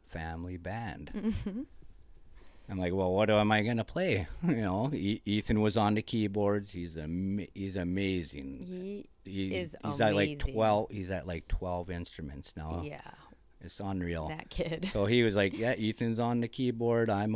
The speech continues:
Speaker 1: I'll sing and guitar, and you're a drummer now." And I said, "I'm a drummer now? What?"
Speaker 2: <laughs>
Speaker 1: I said, so I was like, "You know what? Okay,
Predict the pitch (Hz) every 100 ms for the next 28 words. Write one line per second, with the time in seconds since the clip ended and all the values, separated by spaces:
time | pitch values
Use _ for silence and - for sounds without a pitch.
0 | 107 92 98 101 - 110 107 107 104 95
1 | 104 101 110 92 85 - - - - 80
2 | 87 95 107 113 151 95 73 73 80 71
3 | 80 95 131 95 78 110 226 117 80 92
4 | 117 135 - - - - 226 - 220 -
5 | - - 123 110 131 135 151 156 151 135
6 | 113 104 - 82 62